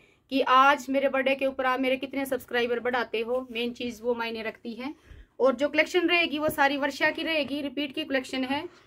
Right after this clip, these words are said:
और जो मैंने अपना जय विजय brand का जो article तैयार करवाया है, मैं अपना बता भी दूंगी, क्योंकि बहुत calls आती हैं कि आपने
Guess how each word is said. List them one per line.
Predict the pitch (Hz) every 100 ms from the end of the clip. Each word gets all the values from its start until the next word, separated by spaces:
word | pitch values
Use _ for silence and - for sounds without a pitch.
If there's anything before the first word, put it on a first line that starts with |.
| _ _
और | 240 262
जो | 233 294 302
मैंने | 294 294 294
अपना | 285 285 285 294 269
जय | 220 269
विजय | 277 262 294 285
brand | 240 262 277
का | 277
जो | 262
article | 277 269 269 285
तैयार | 269 277 269
करवाया | 269 262 254 247
है, | 254
मैं | 254 254
अपना | 254 247
बता | 240 240 233
भी | 247
दूंगी, | 254 254
क्योंकि | 269 262
बहुत | 226 233
calls | - 247 247
आती | 233 - 226
हैं | 226 247
कि |
आपने | 233 240 240 240 233